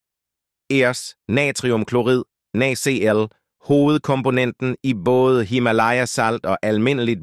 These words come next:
bordsalt. To, jern, fe. Dette mineral er vigtigt for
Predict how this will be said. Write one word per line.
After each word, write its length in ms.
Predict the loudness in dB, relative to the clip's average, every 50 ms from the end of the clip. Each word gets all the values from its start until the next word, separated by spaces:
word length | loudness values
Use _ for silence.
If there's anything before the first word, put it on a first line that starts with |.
| -4
bordsalt. 640 | -2 0 0 0 0 -2 -4 -4 -4 -4 -4 -8 -14 _ _ _ _ _ _ _ -6
To, 360 | -2 0 2 2 2 0 -2 -6 _ _ -10
jern, 520 | -4 -2 0 0 0 0 -2 -2 -4 -6 -8 _ _ _
fe. 340 | _ -4 -2 -2 -2 -2 -6 _ _ _ -10 -4
Dette 240 | -2 -2 0 0 0
mineral 680 | 0 0 2 2 0 0 0 0 0 0 0 -2 -2 -2
er 120 | -2 -4 -2
vigtigt 400 | 0 -2 -2 -2 -4 -6 -6 -4
for 140 | -4 -4